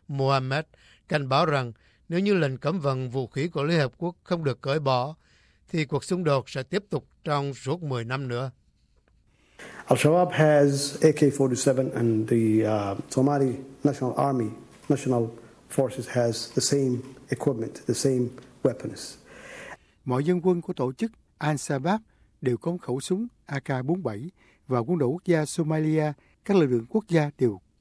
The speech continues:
Speaker 3: có cùng loại thiết bị, cùng các loại vũ khí. Và đó là lý do tại sao cuộc chiến này đã kéo dài suốt mười năm. Và nếu chúng tôi không có những vũ khí tinh vi và tốt hơn,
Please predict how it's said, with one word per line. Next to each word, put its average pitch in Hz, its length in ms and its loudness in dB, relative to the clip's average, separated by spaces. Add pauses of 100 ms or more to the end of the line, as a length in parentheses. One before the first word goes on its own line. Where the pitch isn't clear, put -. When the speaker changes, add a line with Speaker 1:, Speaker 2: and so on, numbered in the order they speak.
Speaker 3:
có - 200 -6
cùng 104 260 0 (140)
loại 104 300 -4
thiết 220 200 -4
bị, 107 200 2 (260)
cùng 113 200 0
các 196 200 -4
loại 110 240 -2
vũ 113 220 0
khí. 196 260 2 (680)
Và 123 340 2
đó 139 160 2
là 175 120 2
lý 170 180 0
do 180 160 6
tại 117 200 -4
sao 160 260 -2
cuộc - 240 -6
chiến 190 260 2
này 120 220 0 (360)
đã 139 120 -2
kéo 196 120 4
dài 139 220 0
suốt - 260 -8
mười 120 180 0
năm. 139 240 0 (420)
Và 123 100 2
nếu 165 140 6
chúng 214 140 2
tôi 196 140 4
không 185 220 -2
có 208 100 0
những 202 220 2
vũ 147 180 0
khí 220 320 -2
tinh 185 180 2
vi 175 240 4
và 123 120 -4
tốt 220 260 2
hơn, 190 240 6